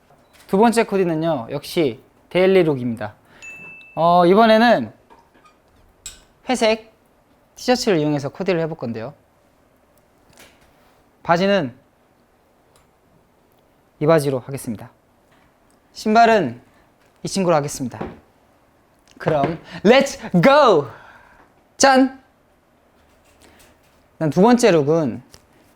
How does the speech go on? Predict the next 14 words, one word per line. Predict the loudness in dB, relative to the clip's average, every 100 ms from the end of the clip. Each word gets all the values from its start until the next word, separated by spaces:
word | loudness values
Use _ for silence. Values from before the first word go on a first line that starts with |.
| -8
이제 | -4 -4 -6 -12
시크한 | -14 -10 0 2 2 0 -10 _ _ -12
회색 | -8 -6 -8 _ _ _ -20 _ _
계통의 | -12 -8 -4 -2 -4 -6
티셔츠와, | -12 -14 -6 -6 -4 -2 -4 -4 -10 _ -20 -20 -20 -20 -20 -14
어, | -4 0 0 -2 0
요즘에 | 4 6 4 2 -4 _ _ _
정말 | -4 0
없어서는 | 0 0 0 2 0 0 -6 _ _ -2 0
안 | 0 0 0
되는 | 0 -2 -4 -8
아이템이죠. | -10 -10 -8 -12 -14 -18 _
와이드 | 2 4 4 0
팬츠, | -2 -8 -6 -6